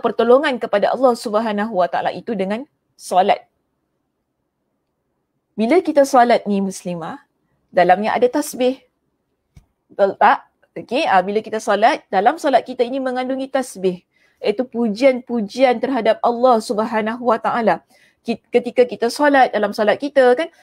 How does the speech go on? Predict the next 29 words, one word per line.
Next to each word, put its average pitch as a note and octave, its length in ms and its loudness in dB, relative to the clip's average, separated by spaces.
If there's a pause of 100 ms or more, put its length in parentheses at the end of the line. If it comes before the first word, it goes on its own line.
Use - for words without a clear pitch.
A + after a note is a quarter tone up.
(120)
ada D#4+ 240 0
pujian-pujian E4+ 720 0
terhadap D4+ 320 0
Allah D#4+ 160 -4
Subhanahu D#4+ 500 -2
wa D#4 80 2
Ta'ala. D#4 380 0 (240)
Kita A#3+ 260 -2
takbir A#3 460 0
Allahu A3 560 2
Akbar. G#3+ 400 2 (240)
Ketika A#3+ 320 0
kita A#3+ 240 2
rukuk, B3 400 0
kita A3 240 2
ada A3+ 160 2
baca A3 400 0
tasbihnya. A3 640 -2 (160)
Ketika A3 400 0
kita A#3 240 0
sujud, A#3 400 2
ada A3 320 2
tasbihnya. A3 640 -2 (320)
Ketika B3 320 2
kita A#3+ 240 -2
i'tidal, A3+ 800 2
ada G#4 320 2 (400)
doa-doa C#4+ 720 2 (160)
yang C4+ 160 2